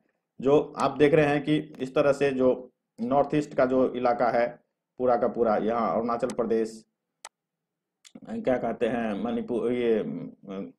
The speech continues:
नागालैंड, मणिपुर, त्रिपुरा, मिजोरम, असम, ये सब North East है, भारत का जो North East का क्षेत्र है वहां पर। सत्रह अप्रैल उन्नीस सौ साठ को कानपुर के सर्किट हाउस में अनाधिकृत प्रवेश के कारण अपराध बताकर उन्हें पुनः गिरफ्तार किया। कितनी बार जेल जा रहे हैं,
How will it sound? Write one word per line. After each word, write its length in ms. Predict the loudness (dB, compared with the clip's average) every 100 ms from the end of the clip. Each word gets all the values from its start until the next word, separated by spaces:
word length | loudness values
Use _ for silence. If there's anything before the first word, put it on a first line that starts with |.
| -10
नागालैंड, 600 | -6 0 0 0 -2 -4
मणिपुर, 460 | -6 -4 -2 -2 -2 -8 _ _ _
त्रिपुरा, 400 | -8 0 2 2
मिजोरम, 360 | 2 0 0 -2 -8 -20 _ _
असम, 440 | -6 -4 -4 -4 -2
ये 120 | -2
सब 300 | -2 -6 -10 _ -4
North 220 | -2 0
East 180 | -2 -2
है, 100 | -6 -6 -8
भारत 280 | -4 -4 -2
का 100 | -2
जो 300 | -2 -4 -6 _ -6
North 240 | -6 -6
East 140 | -8
का 80 | -8
क्षेत्र 260 | -6 -6 -6
है 80 | -8
वहां 200 | -6 -6
पर। 200 | -10 -16 _ _ _ _ -6
सत्रह 220 | 4 8
अप्रैल 240 | 8 6
उन्नीस 180 | 2 0
सौ 60 | 0
साठ 340 | 2 2 2
को 100 | -2
कानपुर 460 | 0 0 0 0 0
के 80 | 0
सर्किट 400 | 0 -2 -2 2
हाउस 380 | 2 2 -10 _
में 220 | -4 -4
अनाधिकृत 560 | -2 0 2 2 2 4
प्रवेश 280 | 4 4 0
के 100 | -2
कारण 260 | 0 0
अपराध 380 | -2 -2 2 2
बताकर 500 | 2 -2 0 2 0 0 -12 _ -4
उन्हें 180 | -4 2
पुनः 200 | 4 6
गिरफ्तार 380 | 6 6 2
किया। 140 | 2 0
कितनी 320 | 0 2 4
बार 180 | 4 4
जेल 200 | 2 -2
जा 100 | -4
रहे 160 | -6
हैं, 120 | -10